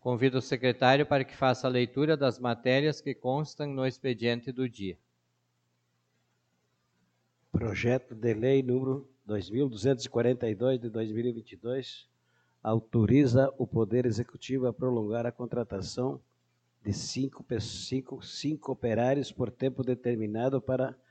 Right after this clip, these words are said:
Speaker 2: atendimento de necessidade temporária excepcional de interesse público. Projeto de lei número dois mil duzentos e cinquenta de dois mil e vinte e dois,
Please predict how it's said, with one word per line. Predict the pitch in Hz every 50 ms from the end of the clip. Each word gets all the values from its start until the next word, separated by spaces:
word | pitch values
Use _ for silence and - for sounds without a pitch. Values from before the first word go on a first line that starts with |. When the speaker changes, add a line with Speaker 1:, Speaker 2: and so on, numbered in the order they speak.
| _ _ -
Speaker 2:
atendimento | 107 104 - - 127 117 104 107 104 104 113 131 120 123
de | 127 123
necessidade | 123 117 - 139 123 - 110 98 92 113 123 131 127
temporária | - - 135 120 120 113 104 110 120 131 135
excepcional | 123 - - 123 113 - - - 120 107 110 113 123 139 - _ -
de | 113 113
interesse | 120 - - 117 117 117 117 - 120
público. | _ - - 110 101 90 82 _ _ _ _ _ _ _ _ _ _ _ _ _ _ _ _ _ _ _ _ _ _ _ _ _ _ _ _ _ _ _ _ _ _ _ _ _ _ _ _ _ _ _ _ _ _ _ _ _ _ _ _ _ _ _ _ _ _ _ _ _ _ _ _ _ _ _ _ _ _ _ _ _ _ _ _ _ _ _ _ _ _ _ _ _ _ -
Projeto | - - 104 101 90 110 117 131 135 - -
de | 120 117 120 117
lei | 117 117 131 139 143 143
número | 131 127 135 139 135 135 143 120
dois | 110 120 117 107 101 95
mil | 117 143 143
duzentos | 131 110 104 123 135 123 -
e |
cinquenta | - 117 101 - - 127 - -
de | - -
dois | - 117 110 98
mil | 107 123 127
e | 127
vinte | 120 120 107 - -
e |
dois, | 90 107 123 135 147 135 - - -